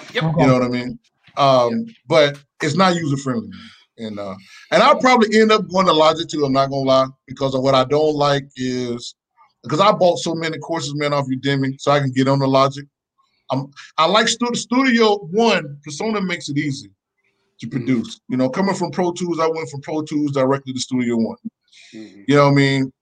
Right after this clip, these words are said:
Speaker 3: And some of the functionality in Studio One is easy, drag and drop, especially when you're working on the fly. But now that I, that because I'm scoring T Vs and films, it's, it's, it's limited. You know what I mean?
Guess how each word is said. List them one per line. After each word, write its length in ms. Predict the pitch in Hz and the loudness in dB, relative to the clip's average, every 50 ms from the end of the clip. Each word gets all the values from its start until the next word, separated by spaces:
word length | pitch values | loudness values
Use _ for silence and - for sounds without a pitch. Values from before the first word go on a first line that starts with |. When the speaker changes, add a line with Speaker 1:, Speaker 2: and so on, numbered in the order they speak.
| - | -6
Speaker 3:
And 140 | - 151 139 | -4 -4 -2
some 200 | 143 185 196 202 | -2 -2 -2 -2
of 60 | 202 | -2
the 60 | 185 180 | -2 -2
functionality 760 | - 185 185 180 - 160 156 160 170 170 165 160 160 156 | -4 -4 -6 -4 -6 -4 0 2 2 2 2 0 0 -2
in 100 | 151 147 | -2 -2
Studio 400 | 139 - - 151 147 143 143 143 | -4 -4 -4 -2 0 2 2 2
One 240 | 135 135 143 143 139 | 2 0 0 0 0
is 140 | 127 117 - - | -2 -2 -4 -4
easy, 340 | 139 135 131 123 127 123 120 120 | -2 -2 -2 -2 -4 -6 -8 -6
drag 300 | 113 131 143 147 147 143 | -2 2 2 2 4 2
and 100 | 143 131 | 0 -2
drop, 360 | 120 127 123 120 151 - - _ _ _ _ _ - 117 | 0 0 2 2 2 0 -4 _ _ _ _ _ -16 -16
especially 400 | 113 - - 175 165 147 151 147 | -10 -6 -4 -4 -4 -4 -4 -2
when 80 | 147 | 0
you're 120 | 143 139 135 | 0 2 2
working 240 | 139 143 143 143 139 | 2 2 2 2 0
on 120 | 131 127 | -2 -2
the 60 | 127 123 | -2 -4
fly. 360 | - 131 131 120 117 113 110 - _ _ _ _ _ _ _ _ _ _ | -4 -2 0 2 2 0 -2 -4 _ _ _ _ _ _ _ _ _ _
But 300 | 113 113 160 165 160 156 - - _ - | -4 -2 0 2 0 0 -2 -8 _ -4
now 280 | 131 135 151 165 170 170 | 0 2 4 4 4 4
that 160 | 156 151 139 | 4 4 4
I, 120 | 139 139 139 139 - | 4 2 2 0 0
that 180 | 147 143 143 143 139 | 2 2 2 0 -4
because 260 | 135 120 - 139 123 | -10 -8 -6 -4 -4
I'm 100 | 135 135 | -4 -4
scoring 400 | 131 - - - 147 151 147 143 | -4 -4 -2 -2 -2 0 -2 -2
T 180 | 139 - 151 151 | -6 -6 -8 -4
Vs 240 | 139 139 135 131 123 | -2 0 2 2 0
and 120 | 127 117 120 | 0 -4 -6
films, 600 | - 143 143 143 143 143 139 135 131 127 - - _ _ _ _ _ _ _ _ _ _ _ _ _ _ _ _ _ _ _ _ _ _ | -2 -2 0 2 2 2 2 2 2 0 -2 -6 _ _ _ _ _ _ _ _ _ _ _ _ _ _ _ _ _ _ _ _ _ _
it's, 280 | - 151 143 147 - - _ - | -4 -2 -2 -2 -4 -10 _ -6
it's, 200 | 151 139 - - | -6 -6 -6 -6
it's 200 | - 156 135 131 | -6 -6 -4 -2
limited. 400 | 135 151 170 160 143 127 113 101 - - _ _ _ _ _ - | 0 0 2 2 0 0 0 -2 -6 -12 _ _ _ _ _ -4
You 100 | 143 143 | 0 2
know 120 | 143 143 | 2 2
what 60 | 143 | 2
I 60 | 143 | 2
mean? 380 | 143 147 151 151 151 151 147 - | 2 0 0 -2 -2 -4 -6 -6